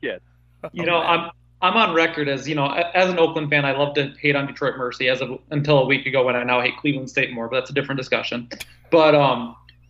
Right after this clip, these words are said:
Speaker 2: I, I gotta say, Antoine Davis is a player I can't wait until he graduates so I can root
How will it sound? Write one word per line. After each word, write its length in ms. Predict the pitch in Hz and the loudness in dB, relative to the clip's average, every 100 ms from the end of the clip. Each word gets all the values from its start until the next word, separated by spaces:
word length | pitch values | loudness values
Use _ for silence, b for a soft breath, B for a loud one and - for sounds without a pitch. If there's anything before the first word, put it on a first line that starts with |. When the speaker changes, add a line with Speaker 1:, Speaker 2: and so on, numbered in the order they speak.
| _ | _
Speaker 2:
I, 220 | 160 - 175 | -2 0 2
I 20 | |
gotta 240 | 202 185 | 2 0
say, 320 | 151 170 151 160 | 0 2 2 0
Antoine 280 | 165 196 | -4 -4
Davis 360 | 151 151 156 147 | 2 2 0 -6
is 100 | 135 | -10
a 40 | |
player 340 | 139 147 143 135 | -10 -4 -2 0
I 100 | 143 | -2
can't 320 | - 170 120 | -4 -6 -2
wait 200 | 143 127 | -2 -2
until 180 | 147 151 | -2 -4
he 60 | 120 | -2
graduates 600 | 127 127 139 143 147 - | 0 0 2 2 2 -2
so 220 | - - 156 | -8 0 2
I 60 | |
can 220 | 147 139 | 2 -2
root 180 | 127 127 | -4 -10